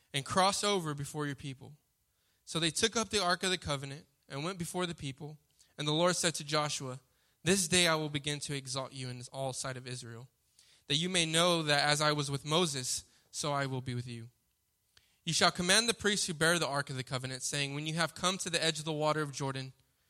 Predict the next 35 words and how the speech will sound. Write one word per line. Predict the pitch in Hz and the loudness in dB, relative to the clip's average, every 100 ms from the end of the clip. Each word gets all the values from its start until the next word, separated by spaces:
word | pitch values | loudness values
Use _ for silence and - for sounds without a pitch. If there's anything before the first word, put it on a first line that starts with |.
| _ _ - | _ _ -4
you | 143 | 0
shall | 151 | 2
stand | 135 - 160 160 147 | 2 2 2 2 -2
in | |
the | 131 | -6
Jordan.'" | 120 117 113 113 _ _ _ _ _ _ _ - | -4 -4 -6 -12 _ _ _ _ _ _ _ -4
You | |
see, | 151 196 | 0 0
we | |
can | 196 196 | 2 2
look | 196 214 | 2 2
at | 214 | 2
this | 208 202 - | 2 2 2
as | 180 156 | -2 -2
another | 165 170 175 | 0 0 0
Red | 139 151 180 170 | 0 2 2 2
Sea | - - 196 | -2 -2 -4
moment | 165 165 156 143 - | -2 -2 -2 -6 -6
for | 151 | -4
the | |
Israelites. | 147 139 143 123 - - - - _ _ _ _ _ _ _ _ _ _ _ _ _ _ _ _ _ _ _ _ _ - | -2 -2 -4 -6 -6 -8 -8 -10 _ _ _ _ _ _ _ _ _ _ _ _ _ _ _ _ _ _ _ _ _ 0
What | 160 | 2
I | |
want | 170 202 | 2 0
to, | 185 | -2
what | 185 165 175 | -2 2 2
I | |
want | 170 196 | 2 0
us | 196 | -2
to | 190 | -2
realize | 160 185 190 156 147 | 2 4 4 4 2
was | 151 147 | -2 -6
what | 139 151 170 | -4 -2 0
was | 185 156 143 | -2 -4 -4
required | 143 - - 156 165 156 123 117 | -6 -6 -6 0 2 2 -2 -6